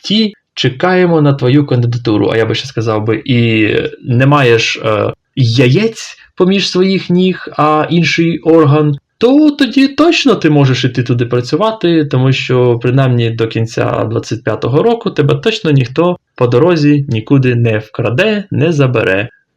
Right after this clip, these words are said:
І ти зможеш доїхати на свою роботу, так само, як і з роботи. Чоловікам вхід на таку посаду категорично заборонено, або, як то іншими словами, тимчасовий.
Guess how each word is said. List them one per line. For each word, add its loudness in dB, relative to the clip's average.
І -4
ти 0
зможеш 2
доїхати 0
на 0
свою 2
роботу, 0
так -4
само, 0
як -2
і -2
з -2
роботи. -6
Чоловікам 0
вхід -4
на 0
таку -2
посаду -2
категорично 0
заборонено, 2
або, 2
як 2
то -2
іншими 0
словами, 0
тимчасовий. 0